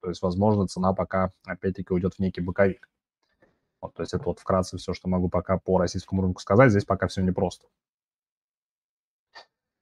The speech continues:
А, вот, а, по индексу NASDAQ, да, то есть, я думаю, прекрасно все видите, как, а, он реагировал на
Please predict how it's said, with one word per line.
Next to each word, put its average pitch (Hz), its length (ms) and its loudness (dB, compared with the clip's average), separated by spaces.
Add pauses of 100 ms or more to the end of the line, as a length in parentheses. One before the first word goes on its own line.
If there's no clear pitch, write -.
(220)
А, 107 240 10
вот, 147 300 6
а, 107 360 8
по 123 140 10
индексу 123 340 6
NASDAQ, 156 380 8
да, 120 160 10
то 123 120 2
есть, - 260 -4
я 98 180 2
думаю, 98 220 0
прекрасно 101 380 0
все 127 160 0
видите, 160 500 4
как, 98 300 0 (100)
а, 92 460 -4
он 92 160 -2
реагировал 95 580 0
на 92 260 -2